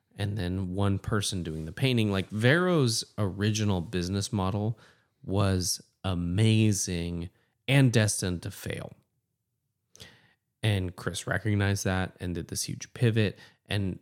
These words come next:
really leaned into the Pacific Northwest roots, the active lifestyle roots, and has done this really cool combination of, like, I'm a watch guy and I like making watches for watch people, but I'm also a lifestyle brand and I like making things for people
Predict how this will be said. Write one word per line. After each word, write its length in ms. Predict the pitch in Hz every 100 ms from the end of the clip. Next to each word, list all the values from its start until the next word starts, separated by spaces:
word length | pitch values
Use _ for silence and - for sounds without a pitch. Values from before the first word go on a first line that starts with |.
| -
really 420 | 117 120 101 95
leaned 360 | 90 95 90 87
into 440 | 87 85 82 90
the 100 | 82
Pacific 500 | - - 87 - -
Northwest 560 | 78 - - 123 - -
roots, 380 | 120 107 - - - - -
the 220 | 101 -
active 380 | 92 - 92 85
lifestyle 640 | 98 113 - 117 104 101
roots, 340 | 98 104 104 98
and 100 | 104
has 160 | 101
done 220 | 101 110
this 180 | 120 -
really 300 | 92 92 90
cool 340 | - - 110 98
combination 800 | - 95 85 87 90 90 92 85
of, 160 | 90
like, 140 | 92 - -
I'm 160 | 160
a 60 | 147
watch 340 | 95 113 -
guy 320 | - 78 82 -
and 120 | - 104
I 20 |
like 240 | 104 120
making 380 | 117 113 101 92
watches 360 | 98 107 92 -
for 140 | -
watch 340 | - - - -
people, 560 | - 180 104 90 90 - - _ _ _ _ _ -
but 100 | 117
I'm 140 | 120
also 280 | 160 - 98
a 60 |
lifestyle 640 | 82 117 113 - 85 82 80
brand 580 | 82 82 80 82 92 101 _ _ _ _ _ _ _ -
and 140 | 92
I 40 | 87
like 380 | 104 107 -
making 400 | 104 101 - 90
things 340 | 90 98 95 -
for 140 | -
people 640 | - 104 - 87 87 82